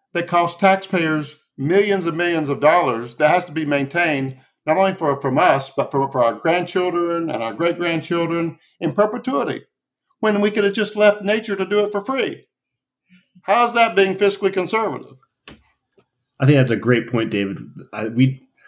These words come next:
Speaker 2: a lot of times we're doing calculations for businesses and, like, doing financial impacts. We're not thinking about the benefits that all these, the environmental benefits that are being done for us, like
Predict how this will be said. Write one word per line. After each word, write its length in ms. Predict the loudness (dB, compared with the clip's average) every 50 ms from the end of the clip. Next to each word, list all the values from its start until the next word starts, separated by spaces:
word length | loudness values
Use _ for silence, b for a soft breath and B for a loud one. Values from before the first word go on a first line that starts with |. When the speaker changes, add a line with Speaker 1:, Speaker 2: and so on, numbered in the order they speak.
| b b b -2
Speaker 2:
a 40 |
lot 140 | 2 2 2
of 60 | 4
times 240 | 4 4 4 4 6
we're 80 | 6 6
doing 220 | 6 6 4 4
calculations 520 | 4 2 2 2 4 2 2 0 -2 -6 -8
for 80 | -4
businesses 460 | -2 -2 -2 -2 -4 -2 -2 -2 -2
and, 120 | -2 -4 -4
like, 300 | -2 -4 -4 -6 -8 -12 -18 -20 _ _ _
doing 200 | 0 0 0 2
financial 600 | 0 0 -2 0 -2 -2 -2 -2 -4 -2 -4 -4 -4
impacts. 600 | -6 -6 -4 -2 -2 -4 -4 -6 -8 -16 -20 -20 _ _ _ _ _ _ _ _
We're 60 | 2
not 180 | 2 4 4 4
thinking 220 | 2 4 4 4
about 220 | 4 4 4 2
the 280 | 0 -2 -2 -2 -2 0
benefits 400 | 2 2 4 4 2 0 -2 -2
that 100 | -2 0
all 140 | 0 0 0
these, 320 | 0 -2 -2 -2 -2 -4 -6 -8 _ _
the 160 | -8 -6 -4
environmental 420 | -2 2 4 4 4 4 4 2
benefits 360 | 0 0 -2 -2 -4 -6 -4 -2
that 100 | -2 -2
are 80 | -2
being 300 | -2 -2 -2 -2 -2 -2 0
done 240 | 2 2 2 0
for 240 | -2 -2 -2 -2 -2
us, 320 | -2 -4 -8 -10 -12 -8 -6
like 280 | -4 -4 -4 -6 -8